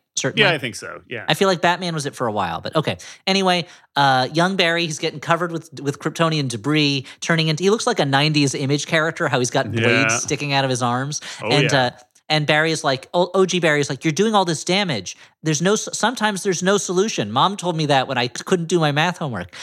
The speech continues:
Speaker 1: And that's when a horribly debris-covered kind of Elder Flash shows up, and he's like, "I'm the one who punched you, O G Barry. I punched you into this time in the first place so you could create the paradox that would give me my powers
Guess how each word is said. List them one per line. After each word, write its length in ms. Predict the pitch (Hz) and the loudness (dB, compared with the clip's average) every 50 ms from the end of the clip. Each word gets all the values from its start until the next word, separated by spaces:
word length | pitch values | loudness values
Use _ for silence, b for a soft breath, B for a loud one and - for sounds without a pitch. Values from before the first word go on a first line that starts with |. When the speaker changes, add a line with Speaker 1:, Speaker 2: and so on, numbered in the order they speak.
| B B B | B B B
Speaker 1:
And 140 | 131 131 135 | -2 0 2
that's 220 | 156 170 175 - - | 2 2 0 0 0
when 300 | 170 147 135 120 107 b b b b _ _ - | 0 0 0 -2 -4 b b b b _ _ -4
a 60 | 113 | -4
horribly 680 | 104 - - 165 180 196 202 208 190 202 202 202 196 | -4 0 2 2 4 4 4 2 0 0 0 0 0
debris-covered 880 | 165 147 143 110 131 139 151 165 175 165 - - 160 143 151 147 135 127 | 0 0 -2 0 0 2 2 2 0 0 -2 -2 -2 0 0 -2 -2 -2
kind 220 | - 139 135 131 | -2 -2 -2 -2
of 100 | 117 104 - - - | -2 -4 -6 -4 0
Elder 320 | 139 143 147 131 127 113 | 2 2 2 2 0 -2
Flash 540 | - - 117 104 90 80 82 85 - - - B B B B _ _ _ _ _ _ _ _ _ - - - - | -4 -4 -4 -4 -2 -2 -4 -4 -6 -8 -8 B B B B _ _ _ _ _ _ _ _ _ -18 -16 -8 -4
shows 360 | - - 196 180 165 139 - | -2 2 2 2 2 2 0
up, 220 | 135 113 110 - - - _ _ | -2 -2 -4 -6 -12 -20 _ _
and 80 | - 135 | -4 -2
he's 160 | 135 131 - | -2 0 0
like, 240 | 143 123 120 113 - _ | 0 0 0 -2 -2 _
"I'm 220 | 143 160 208 220 196 | 0 2 2 0 -2
the 60 | 170 | -2
one 160 | 139 131 123 | -4 -4 -4
who 140 | 117 104 127 | -4 -6 -8
punched 420 | 113 - - 139 127 117 - - - | -8 -4 -4 -2 -2 -2 -4 -4 -4
you, 180 | 123 110 107 - | -4 -4 0 2
O 200 | 147 147 139 131 | 2 4 4 2
G 220 | 117 123 131 120 | 0 -2 -2 -2
Barry. 480 | 104 127 123 120 120 120 131 139 135 B B B | 0 0 0 2 2 2 2 0 -2 B B B
I 120 | B 156 175 | B 2 2
punched 340 | 170 - 196 196 185 - - | 2 0 -2 -2 -2 -2 0
you 80 | 185 | 0
into 160 | 170 147 - | 0 0 0
this 160 | 165 151 135 - | 0 -2 -2 -2
time 240 | - 170 160 160 | -2 0 0 0
in 80 | 147 135 | 0 -2
the 60 | 127 | -4
first 280 | - - 185 175 175 - | -2 0 0 0 0 -2
place 280 | - 113 101 95 - B B B B | -2 -2 -2 -4 -6 B B B B
so 160 | - - 143 | -6 -2 0
you 100 | 180 208 | 0 0
could 140 | 285 214 - | 0 -4 -4
create 320 | - - 175 185 214 214 | 0 2 2 2 2 2
the 80 | 180 151 | -2 -4
paradox 560 | - - 175 175 175 160 139 123 113 - - | 0 0 2 2 4 2 2 0 -2 -4 -8
that 80 | 156 | -8
would 160 | - 131 110 - | -10 -10 -4 -4
give 140 | 180 180 | -2 0
me 100 | 175 180 | 0 0
my 160 | 160 147 135 131 | 2 2 0 0
powers 560 | - - 135 - 170 135 110 95 101 101 | 0 0 2 2 2 2 0 -4 -6 -8